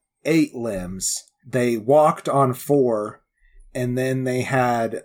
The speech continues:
they weren't pincers, but they were very strong limbs,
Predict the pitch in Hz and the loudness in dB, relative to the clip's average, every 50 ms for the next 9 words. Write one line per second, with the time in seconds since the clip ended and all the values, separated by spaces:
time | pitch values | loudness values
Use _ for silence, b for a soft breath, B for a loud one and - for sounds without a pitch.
0 | _ - - 135 151 175 196 208 - - - - - 165 165 - - 139 127 113 | _ -2 0 2 4 4 2 2 0 -4 -8 -2 0 0 0 0 0 -2 -2 -2
1 | - - 127 120 - - 127 127 127 117 107 98 - _ _ _ 101 - - 135 | -2 -4 -4 -4 -2 0 0 2 2 0 -2 -6 -10 _ _ _ -12 -4 0 2
2 | 156 165 160 143 - - - - 151 147 156 165 170 165 170 180 185 190 196 202 | 4 4 4 2 0 -2 0 4 4 6 6 4 4 2 2 4 4 4 4 2
3 | 180 - | 0 -2